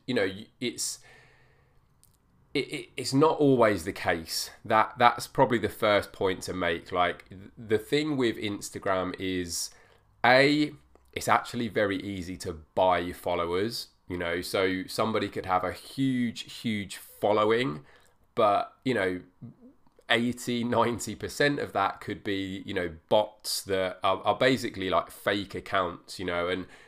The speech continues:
but it boosts the number of people they've got following them, and then that instantly seems to equate to this, this idea of credibility in the industry.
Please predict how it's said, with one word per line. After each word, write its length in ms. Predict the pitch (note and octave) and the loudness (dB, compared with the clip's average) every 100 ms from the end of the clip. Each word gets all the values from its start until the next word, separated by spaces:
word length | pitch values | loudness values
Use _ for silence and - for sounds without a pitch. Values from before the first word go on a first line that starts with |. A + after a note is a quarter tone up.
| _ | _
but 140 | A2+ G#2 | -2 -2
it 200 | G#2+ - | -4 -2
boosts 400 | B2+ A#2+ - - | 0 0 -2 -4
the 120 | G#2+ | 0
number 280 | G2+ G2+ F#2 | 0 0 -4
of 120 | - | -4
people 320 | - F#2+ G2 | -8 -8 -6
they've 180 | F2+ F2 | -6 -4
got 220 | E2+ - | -6 -6
following 420 | - D3 C#3 C3+ | 0 2 2 0
them, 280 | C3+ C3+ C3 | 2 2 2
and 140 | A2 | 0
then 200 | G#2 G2 | 0 -2
that 220 | G#2 G2+ - | 0 -2 -2
instantly 840 | A2+ A2+ - G#2 F#2 G2 F#2+ F#2+ - - _ _ - | -8 -8 -8 -8 -6 -6 -4 -6 -10 -20 _ _ -8
seems 420 | - C#3 C3 A#2+ | -2 0 0 0
to 160 | A#2+ | -2
equate 500 | G#2+ - - G#2+ G#2+ - | -2 0 2 2 2 -6
to 160 | G#2 | -6
this, 260 | F#2 F#2+ - | -2 -2 -2
this 220 | G#2 F#2 - | -6 -4 2
idea 440 | G2 F#2 G2 F#2+ | 2 2 -2 -2
of 160 | F2+ - | -4 -4
credibility 760 | G2 F2 E2 G2 F2+ - F2+ | -2 -2 -2 -2 -2 -4 -6
in 80 | F2 | -4
the 100 | F#2 | -4
industry. 600 | G2+ F#2 - - E2+ E2+ | -4 -6 -8 -6 -8 -8